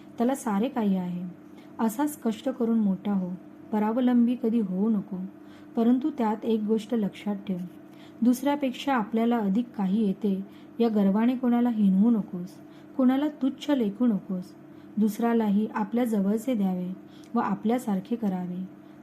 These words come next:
असे बोलून आईने वही हातात घेतली. तिला आनंद झाला, कृतार्थता वाटली.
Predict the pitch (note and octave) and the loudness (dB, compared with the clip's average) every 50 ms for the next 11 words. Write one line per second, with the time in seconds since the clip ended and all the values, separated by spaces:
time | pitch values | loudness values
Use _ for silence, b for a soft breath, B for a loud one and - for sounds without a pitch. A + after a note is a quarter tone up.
0 | B B - G#3+ G3+ G3 - A3 G#3 G3+ G#3+ A#3 A#3+ A#3+ G3+ G3+ G#3+ G#3+ - B | B B -4 -2 -2 0 0 0 2 2 2 2 4 4 2 2 0 -2 -4 B
1 | B B B B B G3+ G3 G3+ G3+ G#3 A3+ A#3 G#3 G3 F#3+ G3+ G3+ F#3+ G3 G3 | B B B B B 2 4 4 6 6 4 4 2 2 2 2 2 0 -2 -2
2 | - G3 G3+ G#3 G3+ F#3+ E3+ - F#3+ F3 F3+ F#3 - - - - - - - - | -2 -2 0 0 0 0 0 -2 -6 -8 -8 -8 -10 -12 -16 -20 -20 -20 -20 -8
3 | - A#3+ A#3+ A#3+ B3 A3 F#3+ F#3+ G#3 A3+ A#3 B3 B3 G#3+ G3+ F#3 F3 F3+ F3+ F#3+ | -2 0 2 2 2 2 2 4 4 4 4 2 2 2 0 -2 -2 -4 -6 -10
4 | - - - B B B B B B B B - - - A#3+ B3 A3+ - C4+ C#4 | -12 -16 -20 B B B B B B B B -20 -8 -2 0 0 2 2 2 0
5 | D4 D4 C#4 C4 B3 C#4 C#4 B3+ G#3+ F#3 E3+ - F#3 F3+ | 0 0 -2 -4 -4 -2 -2 -2 -2 -2 -2 -4 -4 -4